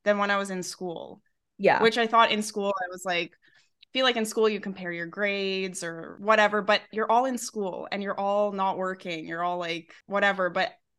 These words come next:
Speaker 1: at this time in your life, everyone's kind of working, or maybe they're back in school, or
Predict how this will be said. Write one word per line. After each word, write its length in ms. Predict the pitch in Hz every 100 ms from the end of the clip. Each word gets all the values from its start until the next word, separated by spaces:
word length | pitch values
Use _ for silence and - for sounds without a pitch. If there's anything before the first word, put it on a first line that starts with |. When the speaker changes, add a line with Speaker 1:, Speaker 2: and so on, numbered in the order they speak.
| -
Speaker 1:
at 140 | 196
this 200 | 202 208 -
time 280 | - 208 202
in 60 |
your 140 | 190 185
life, 500 | 180 170 170 185 -
everyone's 560 | 202 196 190 185 185 190
kind 220 | 185 180
of 60 |
working, 520 | 190 233 233 202 175 165
or 160 | 175
maybe 280 | 175 180 190
they're 140 | 196
back 260 | 196 202 208
in 120 | 202
school, 640 | 190 - 175 - - - - _
or 580 | 185 175 175 175 170 175